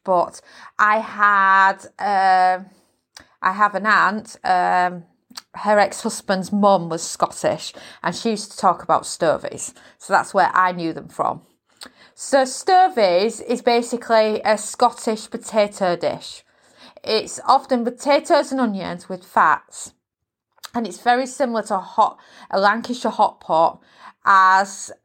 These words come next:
um, there's a lot of similar ingredients going on. For example, uh, stovies is more likely to use beef dripping or another fat dripping, whilst Lancashire hot pot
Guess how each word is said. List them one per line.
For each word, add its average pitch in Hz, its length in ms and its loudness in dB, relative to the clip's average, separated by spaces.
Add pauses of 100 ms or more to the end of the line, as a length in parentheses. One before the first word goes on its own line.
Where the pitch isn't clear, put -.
(100)
um, 185 680 2
there's 202 220 -8
a 220 40 -4
lot 214 240 2
of 175 100 -6
similar 196 460 -4
ingredients 190 640 -8
going 170 320 -2
on. 160 240 -4 (500)
For - 200 0
example, 214 880 0
uh, 196 240 2
stovies 240 640 0
is 214 160 -8
more 226 180 4
likely 208 380 0
to - 180 -16
use 202 200 -6
beef 208 280 -6
dripping 202 600 -2 (240)
or 196 140 4
another 226 260 -2
fat - 320 0
dripping, 175 640 -2 (320)
whilst 196 680 0
Lancashire 240 580 -2
hot - 240 -8
pot 170 480 2